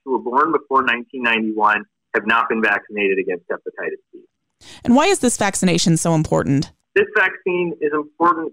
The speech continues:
Speaker 1: because hepatitis B is fully preventable through vaccination, but unfortunately,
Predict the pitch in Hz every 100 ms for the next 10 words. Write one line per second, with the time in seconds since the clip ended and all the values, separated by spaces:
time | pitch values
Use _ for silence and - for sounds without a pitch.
0 | _ 139 - - 147 139 135 - _ _
1 | _ _ - 190 - - 381 - - 320
2 | - 349 392 - _ 214 240 233 208 190
3 | 185 190 180 170 160 156 147 - 135 127
4 | 123 - 123 117 143 139 131 - 180 202
5 | - 190 156 139 143 135